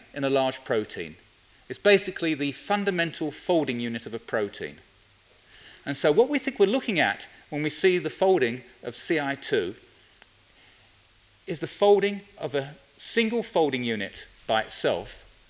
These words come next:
or a model for the folding of a single folding unit in a large protein. What's happening here is that the single unit folds by a collapse. Now, next slide, please. Barnase, on the other hand,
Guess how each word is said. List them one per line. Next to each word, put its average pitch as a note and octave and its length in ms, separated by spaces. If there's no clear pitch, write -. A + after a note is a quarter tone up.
or C#3 180
a - 20
model E3 320
for C#3+ 180
the C3+ 160
folding D3+ 520
of C3 100
a C3+ 40
single F3+ 540
folding D#3 480
unit A2 400
in C3+ 120
a C3 40
large B2+ 380
protein. F2+ 500
What's D3+ 200
happening F3+ 320
here G3+ 300
is A#2+ 160
that C#3+ 120
the C3 60
single G3 460
unit C#3+ 500
folds B2 600
by A#2+ 160
a A#2+ 40
collapse. - 760
Now, E3 220
next F3 260
slide, A#2 300
please. G2+ 420
Barnase, G#3+ 380
on C3 80
the A2+ 80
other G2 180
hand, G#2+ 380